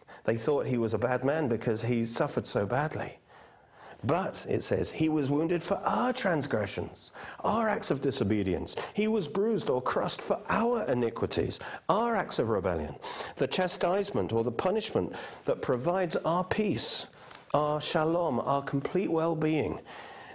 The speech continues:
our forgiveness, our wholeness, fell on him. And with his stripes,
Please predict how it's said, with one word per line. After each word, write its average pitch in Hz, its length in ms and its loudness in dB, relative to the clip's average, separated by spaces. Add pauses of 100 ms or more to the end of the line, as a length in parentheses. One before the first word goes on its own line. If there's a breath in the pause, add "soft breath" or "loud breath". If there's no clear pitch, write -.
our 131 180 4
forgiveness, 143 640 0
our 127 160 2
wholeness, 135 600 0 (180 loud breath)
fell 160 480 0
on 151 240 2
him. 147 440 0 (220 loud breath)
And 127 220 2
with 175 300 0
his 175 240 0
stripes, - 720 0